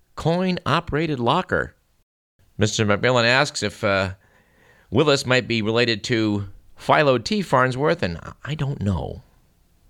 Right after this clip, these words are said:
But, uh, Philo Farnsworth was one of the inventors of electronic television.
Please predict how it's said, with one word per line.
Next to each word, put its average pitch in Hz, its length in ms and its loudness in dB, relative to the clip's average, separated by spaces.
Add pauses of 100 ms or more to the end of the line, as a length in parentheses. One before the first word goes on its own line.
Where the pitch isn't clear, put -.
(140)
But, 98 280 0
uh, 95 140 4
Philo 117 600 2
Farnsworth 113 580 0
was 95 140 -2
one 110 120 0
of 107 80 2
the 104 120 0
inventors 110 420 0 (100)
of 98 80 -4
electronic 120 680 -4
television. 90 840 -2